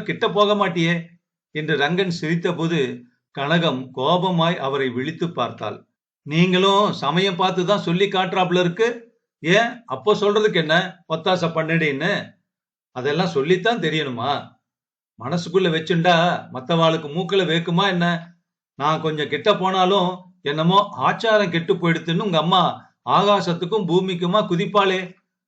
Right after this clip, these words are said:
அது எங்கே தெரிஞ்சிருக்க போறது உங்களுக்கு? நான் செய்யறது தானே கண்ணுல படும். அவ போனப்புறம் கூடவா அவ மேல குத்தம் சொல்லணும்? அதான்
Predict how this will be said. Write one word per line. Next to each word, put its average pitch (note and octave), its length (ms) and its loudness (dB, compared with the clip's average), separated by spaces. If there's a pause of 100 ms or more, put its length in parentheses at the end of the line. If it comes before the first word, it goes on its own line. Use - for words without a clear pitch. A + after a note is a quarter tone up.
(160)
அது C3+ 220 -2
எங்கே G3+ 260 4
தெரிஞ்சிருக்க G3 480 2
போறது F3+ 300 0
உங்களுக்கு? E3+ 420 0 (580)
நான் D#3 240 -2
செய்யறது F#3+ 320 4
தானே G3+ 200 2
கண்ணுல F#3 420 2
படும். D#3 340 0 (1120)
அவ C3+ 240 -2
போனப்புறம் F3+ 460 0
கூடவா F3+ 300 4
அவ G3+ 160 4
மேல G3+ 200 -2
குத்தம் F#3+ 340 -4
சொல்லணும்? G3 440 -2 (520)
அதான் E3 340 0